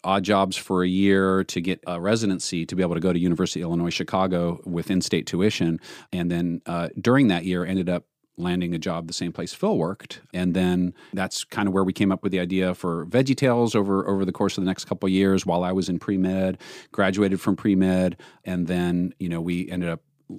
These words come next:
landing funding for the first episode. But in the course of all that, you know, I lived in Chicago for twelve years in the city and then moved out to Downers Grove.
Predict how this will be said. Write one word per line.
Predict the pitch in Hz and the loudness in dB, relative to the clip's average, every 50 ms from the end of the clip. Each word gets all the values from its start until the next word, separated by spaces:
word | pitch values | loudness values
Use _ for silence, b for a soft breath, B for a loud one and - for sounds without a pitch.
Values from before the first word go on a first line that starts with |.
| - - | -14 -12
landing | 104 95 90 87 90 85 85 85 85 85 - - - | -10 -8 -6 -6 -6 -6 -6 -6 -8 -8 -10 -12 -8
funding | - - 107 92 80 87 82 85 | -4 -2 -2 -2 -2 -2 -4 -6
for | - - 95 | -4 -4 -4
the | 87 87 | -4 -4
first | 85 - - 95 90 - | -6 -6 -4 -4 -4 -2
episode. | - 95 95 - 101 - - 87 85 - | -2 -2 0 -2 -2 0 -2 -2 0 0
But | 117 110 | 2 2
in | 107 101 | 4 2
the | 98 | 2
course | - - - 131 214 - - | 2 2 4 4 4 4 4
of | 113 95 | 4 4
all | 98 92 92 | 4 4 4
that, | 90 92 92 92 - | 4 4 2 2 0
you | - 101 | 0 0
know, | 95 95 | 2 2
I | |
lived | 95 104 127 139 123 | 4 4 4 6 6
in | 120 110 | 4 2
Chicago | - 107 - - 104 104 104 107 107 104 104 104 101 B B B B B B | 2 0 0 2 2 4 4 6 6 6 6 4 2 B B B B B B
for | B - 101 - | B -4 -4 -4
twelve | - - - 143 151 156 156 139 120 | -2 0 2 6 6 6 6 4 4
years | 98 92 90 90 87 | 2 2 2 2 2
in | 107 95 | 2 2
the | 90 | 2
city | - - - 165 160 127 104 95 92 95 - B B B B - | 0 0 2 4 4 6 6 4 4 2 -2 B B B B -4
and | 104 101 98 95 98 | 0 0 2 4 4
then | 107 101 101 101 98 98 98 95 | 4 4 4 4 4 4 4 4
moved | 101 110 113 101 107 | 6 4 4 4 4
out | 101 98 - | 2 2 0
to | - 98 | -2 -2
Downers | 90 95 90 87 82 - | -2 0 0 0 -2 0
Grove. | - - 165 208 220 139 104 95 107 113 - | 2 4 6 6 8 8 6 6 4 0 -2